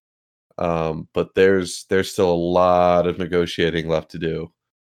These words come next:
um, before they finalize all this.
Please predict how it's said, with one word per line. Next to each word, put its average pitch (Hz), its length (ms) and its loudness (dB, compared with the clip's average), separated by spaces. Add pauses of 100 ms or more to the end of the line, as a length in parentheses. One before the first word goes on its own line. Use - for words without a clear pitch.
(360)
um, 80 460 -10 (540)
before 87 360 -4
they 82 300 -2 (340)
finalize 80 600 -4
all 82 120 -2
this. 82 360 -10